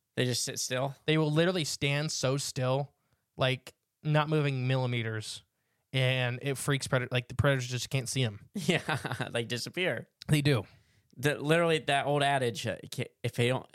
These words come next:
Speaker 1: if you can't see me moving, you can't see me at all." Is that how it goes? Something like that.
Speaker 2: Sure. I mean,
Speaker 1: Something like that. I don't remember.
Speaker 2: considering this thing is a dinosaur.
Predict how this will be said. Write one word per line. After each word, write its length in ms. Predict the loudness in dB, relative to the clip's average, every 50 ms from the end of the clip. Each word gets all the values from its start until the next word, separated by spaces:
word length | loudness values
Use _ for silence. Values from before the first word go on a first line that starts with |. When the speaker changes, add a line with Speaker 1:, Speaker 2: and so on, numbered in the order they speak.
| -20 _ _ _ _ _ _ _ -8
Speaker 1:
if 100 | -8 -2
you 60 | -2
can't 180 | -2 -2 -2
see 140 | -2 -4 -2
me 120 | -2 -2 -2
moving, 320 | -2 -2 -2 -4 -4 -6
you 100 | -6 -6
can't 200 | -4 -6 -6 -4 -4
see 120 | -4 -4
me 140 | -4 -2 -2
at 80 | -2 0
all." 300 | 0 0 -2 -4 -6 _ _ _ _ _ _ _ _ _ _
Is 40 | -2
that 80 | 0 0
how 120 | 2 0
it 60 | 0
goes? 360 | 0 0 0 -2 -4 -6 -10 _ _ _ _ _ _ _ _ _ _
Something 220 | -8 -6 -6 -4 -2
like 120 | -2 0
that. 200 | 0 -2 -4 -4
Speaker 2:
Sure. 300 | -2 -2 -2 -2 -2 -6 -10 -18 -10 -8
I 100 | -8 -6
mean, 200 | -6 -8 -8 -6
Speaker 1:
Something 340 | -2 -2 -2 -2 -2 -4 -4
like 200 | -4 -6 -4 -4
that. 260 | -4 -2 -2 -2 0 0
I 160 | 0 0 0
don't 120 | -2 -6
remember. 180 | -10 -10 -6 -6
Speaker 2:
considering 300 | -4 -2 0 0 0 0
this 120 | 0 0
thing 160 | -2 -2 -2
is 160 | 0 0 0 0
a 60 | -2
dinosaur. 540 | 0 -2 -2 -2 -4 -6 -6 -6 -8 -8